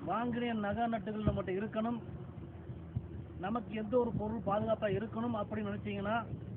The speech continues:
தன் இடது கையில் மூச்சை விட்டுக்கொண்டே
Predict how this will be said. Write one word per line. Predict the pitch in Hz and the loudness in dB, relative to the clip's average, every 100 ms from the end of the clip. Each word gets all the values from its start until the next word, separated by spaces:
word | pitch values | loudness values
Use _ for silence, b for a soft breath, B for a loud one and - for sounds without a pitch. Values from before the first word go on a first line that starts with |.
| - | -4
தன் | 190 208 | -2 0
இடது | 214 185 196 233 247 | 0 0 -2 2 2
கையில் | - 214 220 196 - - - - - - - - - - - - - - | 2 0 2 0 0 -8 -8 -8 -6 -6 -8 -8 -8 -6 -6 -6 -4 0
மூச்சை | 214 247 - 226 | 0 2 2 0
விட்டுக்கொண்டே | 208 - 254 240 233 233 196 | 0 -2 -2 0 2 2 0